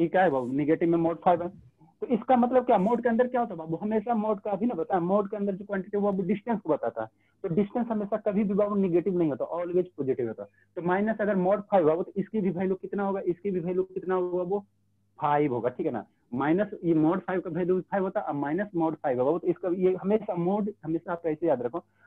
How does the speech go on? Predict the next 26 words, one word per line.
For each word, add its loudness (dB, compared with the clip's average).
mod 0
के 2
अंदर 4
आप -4
कुछ -6
भी 2
number 4
है, 6
अगर 2
वह 2
negative 2
होगा 0
तो -4
उसके -6
बाहर -6
जो 0
निकलेगा 2
वो 0
क्या -2
निकलेगा, 0
positive -4
बन -4
के -8
निकलेगा। -8
क्यों -2
sir? -14